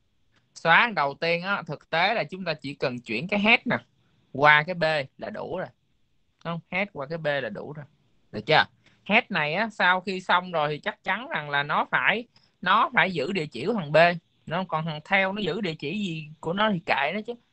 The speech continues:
Được chưa? Còn cái head nó phải giữ địa chỉ của thằng B. Trên thực tế á, là nếu mà, nếu mà thực tế thì mấy bạn chỉ cần chuyển cái thằng này nè. Chuyển cái thằng quỷ này nè.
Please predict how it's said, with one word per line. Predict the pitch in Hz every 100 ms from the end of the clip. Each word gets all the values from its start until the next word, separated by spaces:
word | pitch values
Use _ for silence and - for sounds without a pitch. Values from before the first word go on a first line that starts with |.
| _ _
Được | 139
chưa? | 165 151 - _ _
Còn | - 131
cái | 208
head | 214 254
nó | 226 208
phải | 202
giữ | 135
địa | 139 135 -
chỉ | 127
của |
thằng | 196 123 127
B. | 139 135 -
Trên | 175 180
thực | 175 -
tế | 190 196
á, | 269 269 -
là | _ 131
nếu | 135 175 277 381
mà, | 175 127 _ _ _
nếu | 208 294
mà | 262 165
thực | 143 147 -
tế | 185
thì | 285
mấy | 170 208
bạn | 156 147
chỉ | -
cần | 180 147 131
chuyển | - 113 156 254
cái | -
thằng | 170 135
này | 135
nè. | 135 123 _ _ _ _ _ _ _ _ _ _ _ _ -
Chuyển | 131
cái | 226
thằng | 208 127
quỷ | 117
này | 196 202
nè. | 139